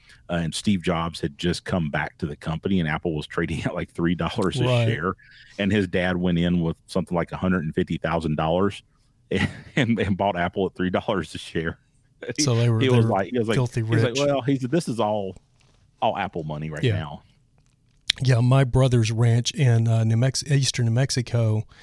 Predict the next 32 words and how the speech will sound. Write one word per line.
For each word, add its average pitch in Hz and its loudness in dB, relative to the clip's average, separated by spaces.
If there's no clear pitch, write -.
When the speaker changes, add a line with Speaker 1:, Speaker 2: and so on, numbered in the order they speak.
Speaker 2:
So 120 4
they 139 2
run 185 2
about 123 0
five 135 0
hundred 135 0
head 123 2
of 113 -6
cattle 156 -2
on 113 2
that 110 0
ranch, 110 0
but 113 0
they 131 2
have 120 0
three 151 -2
different, 165 -4
four 165 -2
different - -4
pumps - 0
that - -8
pump 143 2
on 143 2
that 143 -2
ranch 143 0
that 120 2
are, 113 4
uh, 110 2
generator 131 2
pumps, - -2
Speaker 1:
Mm-hmm. 90 -6
Speaker 2:
uh, 117 2